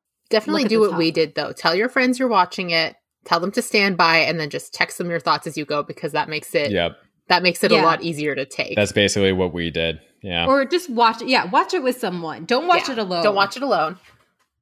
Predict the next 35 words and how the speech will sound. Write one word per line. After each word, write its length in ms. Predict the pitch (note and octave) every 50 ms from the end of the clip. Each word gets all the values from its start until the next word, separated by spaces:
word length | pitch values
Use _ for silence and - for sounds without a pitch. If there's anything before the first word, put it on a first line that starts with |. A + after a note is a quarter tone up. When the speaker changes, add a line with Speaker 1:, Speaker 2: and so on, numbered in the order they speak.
| -
Speaker 2:
Because 380 | - B3 - E4 C4+ B3 - - - _ _ -
you 240 | A3+ A3+ B3 B3+
need 420 | C4 C#4+ E4+ F#4 F4+ E4 D4 D4 -
someone 320 | - C4+ B3 B3 A#3 A#3 G#3+
to 100 | G#3 -
talk 460 | - - A3+ F#3+ - - - - -
to 380 | - - A#3 F3+ D#3+ D#3+ F#3 F#3
<laughs> 40 | -
after 540 | F4+ - - D4 - - - - - - G3
Speaker 3:
Yes. 240 | - - F2 E2+ -
Speaker 2:
this. 340 | F4+ - - - - - _ _ _ _ _ _ _ _ _ _ _ _ - _ -
Speaker 3:
Yes. 480 | E2+ D#2+ D#2 D2+ - - - - - - - - _ _ -
It's 160 | G2+ F2+ -
just, 200 | G2+ F2+ - - F2+
it's 120 | A2 G2+ F2+
just 160 | G2 F#2 -
like 220 | G2+ F#2 F2+ F2+ - -
ye-, 600 | G2 E2+ G#2+ A2 A2 G#2 G#2+ G#2+ G#2+ G#2+ G2+ A#2
yelling 760 | B2 A#2+ A2 A2+ A2+ A2+ B2 B2+ B2+ B2+ B2+ B2+ B2 B2 A#2 - _ _ _ -
in 240 | G2+ G2+ G#2+ G#2+
your 220 | G#2 G#2 G2+ G2 F#2+
own, 580 | F2 F#2+ F#2+ F#2+ F#2+ F#2+ F#2+ F#2 F#2+ - - - -
like, 240 | G2 G2 F#2 F2+ F2 - _ _ _ _ _ _ _ -
space, 340 | - - - F#2+ F#2 F2+ -
especially 320 | F#2 - - F#2 F2+ G2
if 60 | F2+
you're 100 | E2 F2+
in 60 | F2+ E2+
an 40 |
apartment 460 | E2+ E2+ - - F2+ E2+ D#2+ E2 E2+ E2
and 80 | E2+
you 60 | E2+
don't 160 | E2+ E2+ D#2 D#2+
wanna, 240 | F2 E2+ E2 E2
like, 480 | E2 D#2+ D#2+ D#2+ D#2+ D#2 - - -